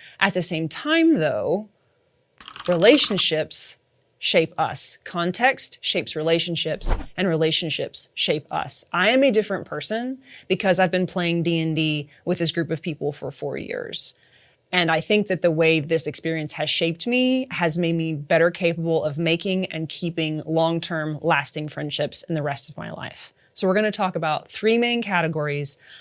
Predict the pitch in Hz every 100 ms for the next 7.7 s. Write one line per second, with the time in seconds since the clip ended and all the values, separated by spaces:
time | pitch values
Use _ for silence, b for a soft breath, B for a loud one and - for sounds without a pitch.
0 | B 175 156 - 175 175 170 165 160 160
1 | 147 160 160 151 151 - 160 147 147 143
2 | 147 147 135 - - - 175 208 208 226
3 | 277 175 165 - _ _ _ _ - B
4 | B B B 175 220 285 294 294 285 254
5 | - 226 214 208 196 190 170 165 190 214
6 | 175 165 185 185 185 165 170 165 165 160
7 | 147 147 - 143 - -